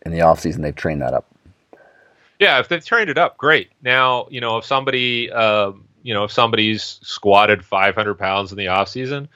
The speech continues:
Speaker 2: well, then it gets very interesting to work around three fifty to, you know, to four twenty-five, or, you know, it all comes down to percentages and, and what, what you can work with. But if you've only squatted two hundred pounds in the off season, y-,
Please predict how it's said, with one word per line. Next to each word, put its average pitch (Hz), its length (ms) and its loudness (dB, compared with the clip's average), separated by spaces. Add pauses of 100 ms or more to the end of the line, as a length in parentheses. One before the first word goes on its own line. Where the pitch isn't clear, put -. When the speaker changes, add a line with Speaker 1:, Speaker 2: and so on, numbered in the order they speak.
(280)
Speaker 2:
well, 170 120 4
then 147 120 6
it 139 60 4
gets 120 220 2
very 110 280 2
interesting 107 500 -4
to 104 100 -8
work 98 280 0
around 95 400 0
three 101 280 -4
fifty 95 460 -2
to, 95 380 0
you 101 120 -8
know, 92 100 -4
to 92 80 -4
four 92 260 0
twenty-five, 92 640 0
or, 92 100 -6
you 147 120 -2
know, 110 180 2 (220)
it 120 100 4
all 120 120 6
comes 117 220 -2
down 107 180 2
to 98 60 0
percentages 107 760 -2
and, 95 260 -16
and 92 160 -12
what, 98 160 -4 (240)
what 101 360 2 (340)
you 101 160 -4
can 98 140 -8
work 135 220 4
with. 101 160 2
But 104 140 4
if 98 160 0 (320)
you've 117 160 -4
only 107 520 0
squatted 104 500 2
two 208 180 -2
hundred 113 240 2
pounds 95 320 0
in 98 60 -10
the 92 100 -4
off 92 220 0
season, 107 440 -6 (840)
y-, - 280 -16